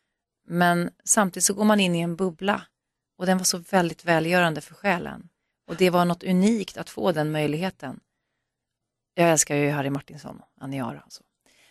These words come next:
Eh, jag upplevde verkligen att det var liksom som Goldondern, Aniara där ute på havet. Alltså på riktigt. Med stjärnhimlen och havet och inget <laughs> annat liv förutom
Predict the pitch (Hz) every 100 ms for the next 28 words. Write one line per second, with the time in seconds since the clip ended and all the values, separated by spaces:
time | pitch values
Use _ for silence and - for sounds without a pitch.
0 | _ _ 160 151 151 - 185 160 156 151
1 | 143 - 151 147 147 160 156 139 - 143
2 | - 143 143 151 147 151 147 139 160 156
3 | 143 147 156 156 - 151 147 - - 151
4 | 147 - - _ - 175 175 - 170 -
5 | - - _ _ _ _ _ _ 170 -
6 | 190 156 151 156 147 147 147 147 147 -
7 | - _ _ _ 170 156 143 135 135 139
8 | - _ _ - 165 - - 196 160 147
9 | 143 143 _ _ _ _ _ - - 151
10 | 139 175 - - 151 170 165 156 139 _
11 | 160 151 - 139